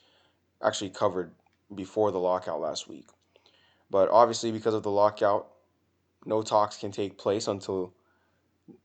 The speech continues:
it's lifted, until the lockout is lifted. Neither party can talk to each other. But Boston was recently cited as a team who also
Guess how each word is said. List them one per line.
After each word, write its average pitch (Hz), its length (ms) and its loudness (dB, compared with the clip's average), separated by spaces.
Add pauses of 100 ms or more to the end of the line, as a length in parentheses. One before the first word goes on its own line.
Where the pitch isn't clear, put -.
(320)
it's 110 160 -6
lifted, 135 320 4
until 90 180 -4
the 92 60 0
lockout 104 260 4
is 92 160 -6
lifted. 101 340 -6
Neither 110 320 -2
party 104 280 0
can 95 120 -10
talk 131 260 0
to 95 60 -10
each 78 200 -10
other. 73 260 -8 (140)
But - 280 -2 (560)
Boston 117 680 0
was 107 160 -4
recently 113 340 -8
cited 107 380 0
as 98 100 -2
a 95 60 -12
team 110 260 -8
who 101 140 -8
also 107 600 -2